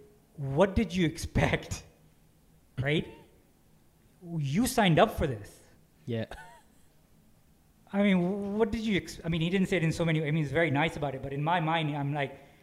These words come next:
Speaker 1: "Did you think this was gonna be a bed of roses? <laughs> You're trying to run two hundred kilometers in the desert.
Speaker 2: Mm-hmm.
Speaker 1: How did you think this was gonna play out?"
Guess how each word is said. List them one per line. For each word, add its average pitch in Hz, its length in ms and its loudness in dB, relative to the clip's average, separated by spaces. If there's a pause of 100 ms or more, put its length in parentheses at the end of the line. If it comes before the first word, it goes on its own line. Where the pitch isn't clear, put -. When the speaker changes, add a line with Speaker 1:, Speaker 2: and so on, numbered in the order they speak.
(720)
Speaker 1:
"Did 156 140 -8
you 165 80 0
think 202 220 2
this 220 100 2
was 208 100 -2
gonna 220 140 6
be 220 80 4
a 208 60 6
bed 214 140 8
of 214 120 4
roses? 240 520 2 (540)
<laughs> - 540 -20
You're 175 100 -2
trying 233 220 6
to 247 80 6
run 226 160 8
two 208 120 2
hundred 208 260 4
kilometers 190 460 2
in 156 120 0
the 151 60 0 (140)
desert. 147 400 2 (380)
Speaker 2:
Mm-hmm. 120 240 -6 (240)
Speaker 1:
How 226 140 8
did 226 160 0
you 220 80 0
think 214 240 2
this 208 140 0
was 151 120 -6
gonna 143 320 -2
play 139 120 -8
out?" 113 200 -12